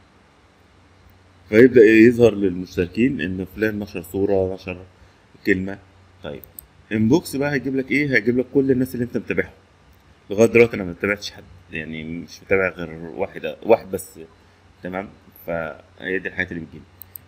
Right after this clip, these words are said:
النوتس، تبدأ بقى تشوف الملحوظات بتاعتك.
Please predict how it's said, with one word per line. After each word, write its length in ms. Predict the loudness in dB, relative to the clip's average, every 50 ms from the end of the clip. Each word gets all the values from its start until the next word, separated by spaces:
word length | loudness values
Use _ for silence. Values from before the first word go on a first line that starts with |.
| _ _ -16 -8
النوتس، 560 | -4 0 0 0 0 -2 -6 -16 -16 -18 -18 _ -20 _ _ _ _ _ _ _ _ -10
تبدأ 200 | -10 -4 -4 -2
بقى 120 | -2 -2
تشوف 220 | -2 -4 -8 -8 -8 -10 -20 -20 -16 -14
الملحوظات 760 | -14 -12 -12 -12 -12 -12 -12 -14 -14 -14 -14 -4 -2 -2 -2
بتاعتك. 460 | -2 -6 -8 -8 -8 -8 -12 -14 -14